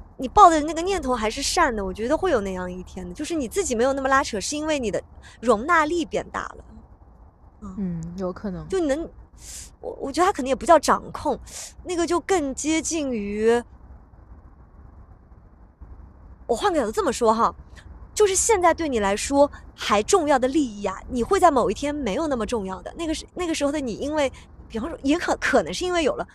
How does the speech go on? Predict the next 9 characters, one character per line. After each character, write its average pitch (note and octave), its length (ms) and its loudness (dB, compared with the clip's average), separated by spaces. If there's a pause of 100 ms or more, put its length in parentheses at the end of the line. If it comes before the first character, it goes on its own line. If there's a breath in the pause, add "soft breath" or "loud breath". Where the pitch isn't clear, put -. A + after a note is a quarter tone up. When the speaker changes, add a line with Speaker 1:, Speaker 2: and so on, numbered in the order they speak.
(320 loud breath)
Speaker 1:
更 C4+ 180 2
多 B3+ 140 4
的 A#3 160 4 (480)
东 C4+ 220 8
西 F3+ 460 -6
让 C4 260 6
你， G3 140 -8 (560)
呃， - 100 -12 (500)
不， B2 320 -8